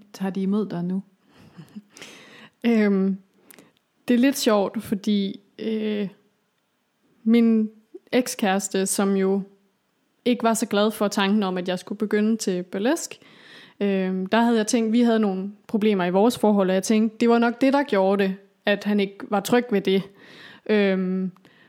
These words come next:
Speaker 2: men siden da, så er jeg faktisk nødt til at sige, nu er det alligevel snart... Øh, er det snart to og et halvt år siden, øh, vi gik fra hinanden, at,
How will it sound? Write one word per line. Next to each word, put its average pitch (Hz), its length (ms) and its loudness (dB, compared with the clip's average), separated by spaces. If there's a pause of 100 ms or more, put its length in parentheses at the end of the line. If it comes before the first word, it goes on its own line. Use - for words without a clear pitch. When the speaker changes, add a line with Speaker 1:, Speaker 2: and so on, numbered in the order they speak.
(640)
Speaker 2:
men 220 400 4
siden 320 440 2
da, 208 180 2
så 214 180 -2
er 233 40 4
jeg 233 100 0
faktisk 247 220 2
nødt 254 100 4
til 240 40 2
at 226 60 -2
sige, 247 140 2
nu 254 80 4
er 254 40 4
det 240 80 2
alligevel 247 280 2
snart... 220 460 0
Øh, 190 60 -2 (800)
er 226 60 -8
det 202 120 -8
snart 220 240 -2
to 254 180 -2
og 233 60 2
et 214 60 -2
halvt 233 300 2
år 208 180 0
siden, 214 500 0
øh, 185 200 -4
vi 196 60 0
gik 196 180 -4
fra 220 120 -2
hinanden, 185 360 -2
at, 180 140 -8